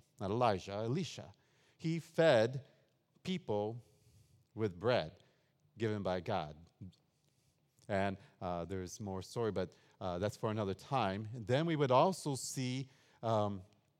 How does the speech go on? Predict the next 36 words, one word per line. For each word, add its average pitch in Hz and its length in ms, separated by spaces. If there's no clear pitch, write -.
if 127 120
you 117 80
will, 110 300
Moses. 135 640
Moses, 123 400
remember, 113 260
that's 117 280
the 131 80
one 117 180
everyone 113 300
really 151 200
remembers. 98 760
Uh, 107 120
Moses, 110 680
uh, 98 140
takes - 320
folks 123 340
into 123 400
the 101 80
desert 120 380
area, 82 420
and, 98 300
uh, 85 240
God 101 240
feeds 110 340
them 101 180
with 95 180
manna 135 280
from 104 200
heaven, 104 340
so 98 100
there's 95 180
bread 98 380
there. 101 480
And 104 240
remember, 107 520